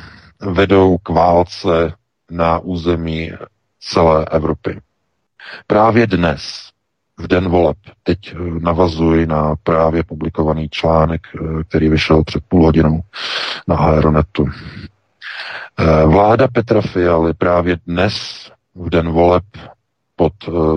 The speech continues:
rozsvícenou lampou prezidentských voleb, kdy nikdo se o Poslaneckou sněmovnu nezajímá, protože všichni jsou upřeni na televizní obrazovky a zajímají se jenom o prezidentskou volbu, takže v přítmí a v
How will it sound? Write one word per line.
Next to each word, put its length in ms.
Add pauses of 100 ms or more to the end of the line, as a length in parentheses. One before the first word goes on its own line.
(180)
rozsvícenou 840
lampou 680
prezidentských 800
voleb, 360
kdy 240
nikdo 500
se 220
o 80
Poslaneckou 640
sněmovnu 460
nezajímá, 680
protože 360
všichni 360
jsou 220 (100)
upřeni 520
na 100
televizní 560
obrazovky 720
a 80
zajímají 520
se 220 (440)
jenom 400
o 80
prezidentskou 720
volbu, 460
takže 340
v 80 (180)
přítmí 680
a 100
v 160